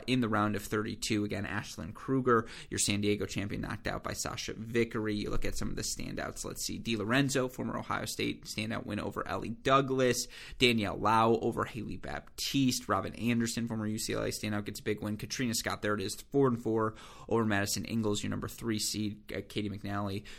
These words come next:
straight set win over San Diego finalist Reese Brantmeyer.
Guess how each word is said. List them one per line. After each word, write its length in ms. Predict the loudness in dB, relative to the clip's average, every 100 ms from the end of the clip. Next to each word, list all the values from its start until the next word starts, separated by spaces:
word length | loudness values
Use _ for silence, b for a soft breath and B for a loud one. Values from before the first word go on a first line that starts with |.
| -6
straight 240 | 0 2
set 120 | 2
win 140 | 2 0
over 180 | -2 -4
San 200 | -4 -4
Diego 180 | -4
finalist 580 | -6 -2 -2 0 -4 -6
Reese 460 | -8 -10 -10 -12 -10 -6
Brantmeyer. 1040 | -2 0 2 0 0 2 4 4 2 2